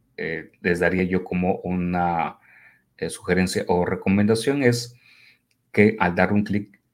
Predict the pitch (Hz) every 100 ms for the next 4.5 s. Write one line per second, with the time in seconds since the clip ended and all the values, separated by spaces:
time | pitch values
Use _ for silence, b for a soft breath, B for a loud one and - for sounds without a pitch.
0 | _ 95 - 101 92 87 90 90 90 90
1 | 92 90 90 90 87 - - 87 87 87
2 | 87 95 - - 82 78 82 98 87 85
3 | 82 92 - 95 98 107 131 151 - -
4 | _ _ _ - -